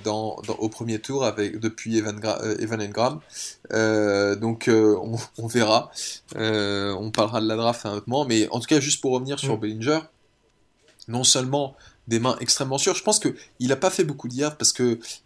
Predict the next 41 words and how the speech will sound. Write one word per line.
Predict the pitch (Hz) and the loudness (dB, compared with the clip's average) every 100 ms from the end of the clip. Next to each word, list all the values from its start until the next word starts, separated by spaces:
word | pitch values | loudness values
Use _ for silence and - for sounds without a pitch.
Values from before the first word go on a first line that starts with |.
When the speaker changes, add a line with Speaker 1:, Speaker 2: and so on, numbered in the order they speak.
| - | -4
Speaker 1:
euh, | 110 - | -4 -2
on | 123 | 2
s'en | - | 4
servait | - 147 131 139 | 4 2 0 -2
pas | - 151 | 2 4
mal, | 160 170 165 - | 4 2 0 -4
euh, | 110 110 110 110 107 | -2 0 2 2 0
sur, | 98 - - 131 139 123 | -2 -2 -4 -2 0 0
euh, | 110 | 0
des | 113 | 0
passes | 110 127 127 | 2 6 6
assez | - 120 127 120 | 8 6 4 0
courtes | 135 131 - - - _ | -6 -8 -10 -12 -14 _
dans | 117 | 2
le | 117 | 2
flat. | 113 - 127 - - - - _ - | 2 4 4 4 -2 -6 -20 _ 0
Speaker 2:
Ouais. | 123 - | 2 2
Speaker 1:
Il, | 127 - | -2 -4
il | 135 | -2
était | 123 | 2
Speaker 2:
Ouais. | 156 | 2
Speaker 1:
pas | 185 | 2
tellement, | 190 175 151 147 170 175 - | 0 2 2 2 2 0 -4
euh, | 117 117 113 113 110 | 0 2 4 2 0
dans, | 113 120 120 120 113 | 0 -2 -2 -4 -2
euh, | 107 104 104 104 104 104 - - | 0 0 0 -2 -2 -6 -12 -20
tu | - | -6
sais, | - 143 | 0 2
sur | - | 2
les, | 123 117 - - | 4 2 0 -2
les | 120 | -4
tracés | - 123 - | -2 2 2
seam, | 120 - - 135 139 | 4 6 6 2 -2
euh, | 113 107 | 0 0
vers, | 110 117 117 | 2 2 2
euh, | 107 104 - - - | 0 -2 -6 -20 -6
vers | 113 123 | 4 6
Speaker 2:
Ouais. | 135 | 6
Speaker 1:
le | |
milieu, | 120 127 127 127 | 4 0 0 4
Speaker 2:
Ouais. | 135 | 6